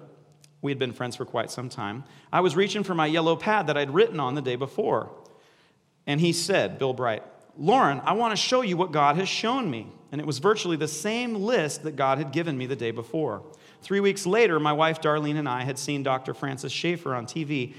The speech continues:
and he also had the same list. So three major preachers of the gospel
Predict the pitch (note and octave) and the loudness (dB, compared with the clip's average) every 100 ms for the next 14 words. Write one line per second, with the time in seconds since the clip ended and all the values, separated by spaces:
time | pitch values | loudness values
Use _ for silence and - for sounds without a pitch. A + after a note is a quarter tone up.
0 | - D#3 E3 A3 A#3 F4 - F#3+ D3+ C#3 | -8 -2 -2 -2 -2 -2 0 0 2 -2
1 | C3+ - C3+ A#2+ G#2+ G2+ - - D#3+ D#3 | -4 -4 -4 -6 -8 -8 -6 -6 -6 -6
2 | G#3 A#3 B3 A#3 G#3 - - - G3+ C4 | -6 -4 -6 -8 -10 -20 -10 -2 2 2
3 | G3+ F3 G3+ F#3+ - - - - _ _ | 0 2 2 2 -2 -16 -20 -20 _ _
4 | _ _ _ _ _ _ _ _ _ _ | _ _ _ _ _ _ _ _ _ _
5 | _ _ - G#3+ G3 F#3 F3 C#3 C#3 D#3+ | _ _ -2 0 0 0 0 0 4 6
6 | D#3 D#3+ - G#2+ - | 6 4 -2 -6 -6